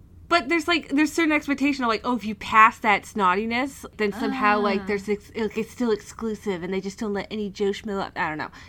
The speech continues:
Speaker 1: It was something I read in N P R years ago, and I was like, well, that's crap, but I guess it's a
Speaker 2: Yeah.
Speaker 1: thing. But if I had, if I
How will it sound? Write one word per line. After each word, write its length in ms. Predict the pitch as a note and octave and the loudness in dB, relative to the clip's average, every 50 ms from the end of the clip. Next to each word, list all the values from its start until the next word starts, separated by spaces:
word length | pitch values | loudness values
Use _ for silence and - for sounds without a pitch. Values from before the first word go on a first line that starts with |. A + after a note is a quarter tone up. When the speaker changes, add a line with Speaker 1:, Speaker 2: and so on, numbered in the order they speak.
| - - | -14 -6
Speaker 1:
It 60 | A#3+ | -4
was 120 | C4+ C#4+ C#4 | -2 -2 0
something 220 | C#4+ C4 B3+ A#3 | 0 0 2 2
I 40 | G#3 | 2
read 160 | G3 F#3+ F3+ - | 2 0 -2 -4
in 40 | - | -6
N 140 | E3 D#3+ | -8 -8
P 120 | D3 E3 D#3 | -8 -6 -4
R 260 | D3+ D#3 D#3+ D#3 D3+ - | -2 -2 -2 -2 -6 -10
years 240 | - D#3+ D#3+ D#3 D#3+ | -10 -10 -8 -8 -8
ago, 260 | E3 D3 D3+ C3+ C#3+ | -8 -8 -6 -8 -8
and 100 | D#3+ E3 | -8 -8
I 40 | F#3 | -8
was 100 | G3 G3 | -6 -6
like, 160 | G#3 F#3+ F#3 - - | -6 -8 -10 -10 -14
well, 120 | - - | -12 -12
that's 160 | E4+ - - | -12 -12 -14
crap, 600 | - - - - - E3 D3+ D3 C#3+ E3 - - - - - | -12 -12 -12 -10 -6 -4 0 0 0 0 -2 -4 -10 -10 -4
but 180 | G3+ G3+ G3 - - | -2 -2 -2 -2 -4
I 80 | F3+ F3+ | -6 -6
guess 160 | - D#3 A3 | -6 -6 -6
it's 260 | A3 A3 A3 A3 A3 | -4 -4 -4 -2 -2
a 40 | A3+ | 0
Speaker 2:
Yeah. 200 | A3 A3 G#3+ G#3+ G#3+ | 0 0 0 0 0
Speaker 1:
thing. 720 | G#3+ D#4 C#4 C4+ C4+ C4 B3+ B3+ B3+ B3+ B3+ B3 B3 B3 - - - - - - - - - - | 0 0 2 2 2 2 2 2 0 0 -2 -4 -6 -10 -10 -14 -20 -20 -20 -20 -20 -20 -16 -10
But 360 | - F#3+ F3+ E3+ E3 D#3+ - | -6 -2 -2 0 -2 -2 -4
if 160 | - F3+ - | -6 -6 -2
I 120 | F#3 F3 F3+ | -2 -2 -2
had, 160 | F3+ G3+ G3+ | -2 -2 -2
if 60 | G#3 | -2
I 60 | F3 | -2